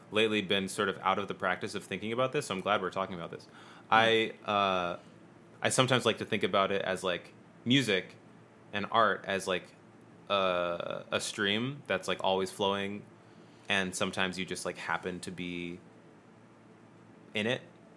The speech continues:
Speaker 2: Mm-hmm.
Speaker 1: and sometimes you're not. Sometimes you're walking beside it, sometimes you're standing still and watching it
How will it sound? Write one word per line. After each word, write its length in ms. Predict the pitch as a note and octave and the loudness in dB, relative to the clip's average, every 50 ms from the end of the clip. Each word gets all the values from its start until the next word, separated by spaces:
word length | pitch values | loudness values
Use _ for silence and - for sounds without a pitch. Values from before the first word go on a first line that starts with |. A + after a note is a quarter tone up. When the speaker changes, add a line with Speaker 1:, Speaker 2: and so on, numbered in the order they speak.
| - - | -8 -4
Speaker 2:
Mm-hmm. 120 | F#3+ F3 | 0 0
Speaker 1:
and 100 | G3 A3+ | 2 2
sometimes 320 | B3 - F#2 - F#2+ F#2 F2+ | 0 0 0 0 0 0 0
you're 80 | F#2+ F#2 | 0 0
not. 260 | F2+ F2+ G2 A2 - | 2 2 2 0 0
Sometimes 320 | - G#2 F#2 G#2 F#2+ F#2 F2+ | -4 -6 -4 -4 -4 -4 -2
you're 80 | F#2+ F#2 | -2 0
walking 300 | F2+ F2+ F2 G#2 G2+ F#2+ | 2 2 0 0 -4 -6
beside 320 | F#2+ - - F#2+ F#2 F#2 | -6 -4 -2 -2 0 0
it, 100 | G2+ G#2+ - | -2 -4 -4
sometimes 360 | G2+ F#2+ - G2 F#2+ F#2 F#2 | -6 -6 -6 -6 -6 -6 -4
you're 160 | F#2 F2+ E2+ - - | -4 -6 -6 -8 -14
standing 400 | - - - G2 F#2+ F#2 F2+ F#2 | -10 -4 -2 0 0 -2 -2 -6
still 460 | - - G2+ F#2+ F#2+ F#2 F#2+ G2+ A2 - - - - - - - - - - - - - - - - - - | -6 -4 -2 -2 -2 -2 -4 -6 -10 -14 -20 -20 -20 -20 -20 -20 -20 -20 -20 -20 -20 -20 -20 -20 -20 -10 -6
and 200 | - G2 F#2 F#2+ | -4 -2 -2 0
watching 320 | F2+ F#2+ F#2 - - A2 G#2+ | 2 2 2 2 0 -2 -2
it 180 | G#2+ G#2 - | -2 -2 -4